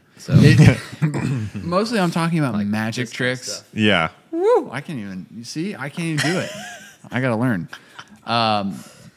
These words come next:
Speaker 2: but I love the, and I think he talked about it in other chapters about, like, they just create space, like, for creative meetings. It's not about, like, how, it's just about, like, what, what do we wanna go for?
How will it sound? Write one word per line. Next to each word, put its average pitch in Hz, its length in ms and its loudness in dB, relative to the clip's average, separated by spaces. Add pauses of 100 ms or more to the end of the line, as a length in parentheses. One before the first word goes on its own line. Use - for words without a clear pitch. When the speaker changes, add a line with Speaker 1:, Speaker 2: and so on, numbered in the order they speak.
(120)
Speaker 2:
but 120 140 -2
I 120 80 0
love 117 360 -2
the, 101 320 -4
and 123 120 -2
I 127 100 -2
think 170 160 -4
he 147 80 -8
talked 110 160 -4
about 95 260 -6
it - 80 -16
in - 20 -18
other 95 160 -6
chapters 92 360 -8
about, 92 200 -6
like, 90 180 -10
they 98 100 -8
just 92 200 -10
create 95 420 -8
space, - 680 -8
like, 95 200 -14
for 92 340 -10
creative 95 540 -8
meetings. 104 420 -4
It's - 220 -12
not 92 220 -8
about, 90 560 -10
like, 90 280 -18
how, 92 600 -8
it's 101 120 -16
just - 140 -16
about, 65 180 -16
like, - 100 -20 (1160)
what, - 460 -14 (300)
what 107 160 -10
do 95 80 -8
we 95 80 -8
wanna 90 180 -10
go 85 200 -12
for? 95 360 -8